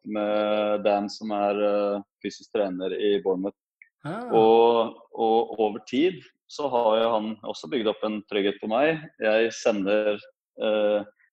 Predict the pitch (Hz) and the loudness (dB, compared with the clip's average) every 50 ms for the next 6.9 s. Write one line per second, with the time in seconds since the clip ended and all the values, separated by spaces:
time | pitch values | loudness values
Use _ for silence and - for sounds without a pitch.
0 | _ - 127 117 110 107 - - - 113 110 117 120 123 127 123 139 - - 110 | _ 0 0 0 0 0 -4 -2 2 4 6 6 4 2 -2 -8 -10 -8 -8 -8
1 | - - - 117 107 110 104 101 104 120 127 127 123 120 117 110 104 - - 113 | -6 -4 -4 -2 0 0 0 0 0 0 0 2 2 2 0 -2 -2 0 -2 0
2 | 104 101 101 101 107 104 101 - _ _ _ _ _ _ _ - - 98 - - | 0 0 0 0 0 0 -2 -10 _ _ _ _ _ _ _ -20 -20 -20 -12 -6
3 | 117 117 104 107 104 - - 107 107 110 120 117 110 107 101 98 101 101 101 104 | -4 -4 -2 -4 -4 -4 -2 -2 0 0 -2 -2 -2 0 0 0 0 0 0 -2
4 | 101 - - - - 120 117 - - - - 107 104 - _ _ - 110 107 104 | -4 -6 -14 -8 -2 -2 -2 -2 -4 -4 -2 -2 -2 -2 _ _ -4 -2 -2 -2
5 | 101 - 123 113 98 - - 113 139 180 220 277 - _ - - 110 107 107 107 | -2 -2 -4 -6 -6 -6 -6 -6 -4 -4 -4 -8 -10 _ -6 -2 0 2 4 4
6 | 107 107 110 107 107 107 107 - - 110 104 104 104 104 104 107 110 - | 6 6 6 6 6 4 4 2 0 0 2 2 2 2 0 -2 -4 -8